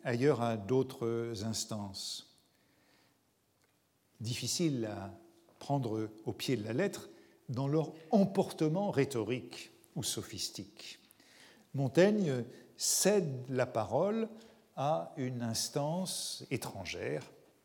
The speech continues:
susceptible de le convaincre. L'exemple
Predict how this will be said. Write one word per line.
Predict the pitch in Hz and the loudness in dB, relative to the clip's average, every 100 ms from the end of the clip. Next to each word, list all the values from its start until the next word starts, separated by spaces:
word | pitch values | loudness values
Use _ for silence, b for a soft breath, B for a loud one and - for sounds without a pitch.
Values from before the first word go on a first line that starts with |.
| b b b b b _ _ _ | b b b b b _ _ _
susceptible | - 131 117 110 - 180 160 | -4 -2 -2 -4 -4 -2 0
de | 120 | 0
le | 127 143 | 2 2
convaincre. | 143 131 110 104 92 - - - _ _ _ _ B B B B B - | 0 -2 0 -2 -4 -12 -14 -20 _ _ _ _ B B B B B -8
L'exemple | 139 101 147 113 113 | -4 -2 -2 -4 -6